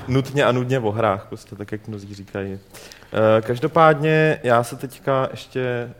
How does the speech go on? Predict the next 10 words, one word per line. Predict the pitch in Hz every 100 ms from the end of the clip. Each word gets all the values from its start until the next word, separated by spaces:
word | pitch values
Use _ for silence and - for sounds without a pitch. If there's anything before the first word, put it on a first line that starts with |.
| _
teda | 123 113 107
samozřejmě | 101 113 110 113
se | 101
zpožděním, | 98 117 107 113 113
jako | 104 110
vždycky, | 107 104 - 104
ale | 98 104
do-, | 101 - -
dopatlávám | 107 110 110 117 107 113 107 110
se, | - 110 104